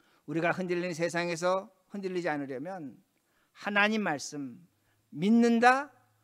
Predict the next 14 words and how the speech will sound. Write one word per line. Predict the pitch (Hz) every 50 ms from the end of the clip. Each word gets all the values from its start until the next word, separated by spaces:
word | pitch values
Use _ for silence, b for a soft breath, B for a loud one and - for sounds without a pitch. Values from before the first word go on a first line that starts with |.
| _ _
하나님의 | - - 190 202 202 208 208 214 214 214 214 208 202
교리, | - - 185 190 196 196 233 269 320 311 285 _ _ _ _ _ _ _ _
알고 | - 143 175 202 214 208 233 233 240
있다, | 233 233 - 254 254 233 - - _
충분하지 | - - - - 214 202 190 190 175 151 135 123 107
않습니다. | 101 - - - - _ _ _ _ _ _ _ _ _ _ _ _ _ _ _ _ _ _ _ _ _
바리새인과 | - 143 160 170 175 160 175 185 180 180 175 175 180 175
사두개인들 | 165 - 175 170 175 170 165 170 165 160 160 165 190 190 - _ _ _
알고 | 143 156 170 175 175 170 185 175
있고 | 165 - 185 180
믿었지만 | 165 170 160 175 156 160 - 165 175 202 208 b b b b b
그들은 | - 151 139 147 151 160 180 190 180 - _ -
예수를 | 131 143 143 135 - 143 139 139 131
죽였습니다. | - - 127 120 101 - - 82 - _ _ _